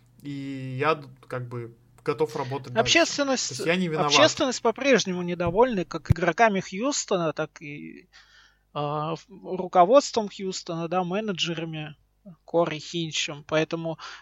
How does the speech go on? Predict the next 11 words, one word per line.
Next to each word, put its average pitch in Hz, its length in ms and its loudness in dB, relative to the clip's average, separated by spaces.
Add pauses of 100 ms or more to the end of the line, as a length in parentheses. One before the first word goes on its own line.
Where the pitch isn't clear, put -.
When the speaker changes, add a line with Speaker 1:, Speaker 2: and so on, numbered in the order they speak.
Speaker 2:
на 175 100 4
мой 226 240 6
взгляд, 180 580 6
то 165 140 -4
есть, - 320 -12
э, 73 200 -4 (320)
всё 202 200 0
будет 180 300 -2
зависеть 170 420 2
от - 80 -20
того, 165 800 0